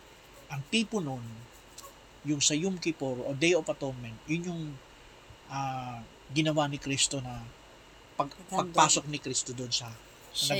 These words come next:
Speaker 1: naghandog
Speaker 2: yung
Speaker 1: sa templo. Pagpasok ni Kristo doon sa heavenly tabernacle. Ngayon, nandun siya sa heavenly tabernacle.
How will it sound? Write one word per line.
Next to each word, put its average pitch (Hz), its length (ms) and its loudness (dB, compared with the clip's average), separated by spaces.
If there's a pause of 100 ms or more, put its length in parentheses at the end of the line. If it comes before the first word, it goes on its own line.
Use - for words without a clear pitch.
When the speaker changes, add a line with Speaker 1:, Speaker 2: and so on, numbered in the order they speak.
Speaker 1:
naghandog 131 220 0
Speaker 2:
yung - 40 -4
Speaker 1:
sa 135 80 -6
templo. 123 400 -8 (640)
Pagpasok 160 520 8
ni 160 120 2
Kristo 151 360 2
doon 139 180 0
sa 123 380 -2 (420)
heavenly 151 440 2
tabernacle. 123 800 -4 (1080)
Ngayon, 175 320 6
nandun 135 280 -2
siya 156 180 4
sa 143 140 2
heavenly 143 440 0
tabernacle. 127 720 -2